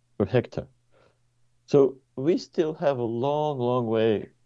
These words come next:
to go in this industry to improve productivity. It, it, it is one of the species that has the highest mortality Oh, actually,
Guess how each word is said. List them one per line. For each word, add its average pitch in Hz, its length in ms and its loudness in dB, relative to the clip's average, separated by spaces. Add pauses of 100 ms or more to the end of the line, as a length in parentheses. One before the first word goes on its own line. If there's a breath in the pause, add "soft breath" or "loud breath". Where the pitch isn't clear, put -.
to - 100 -8
go 110 380 4
in 95 140 -6
this 98 240 -4
industry 101 400 -2
to - 240 -2
improve 107 640 2 (200)
productivity. 107 760 2
It, - 200 2
it, 147 120 4 (180)
it 151 60 4
is 156 160 0
one 151 220 2
of 147 80 2
the 127 120 2
species 135 520 -6
that 117 140 0
has 120 220 0
the 107 100 -2
highest 131 540 -4
mortality 120 720 0 (760)
Oh, 131 100 6
actually, 127 320 2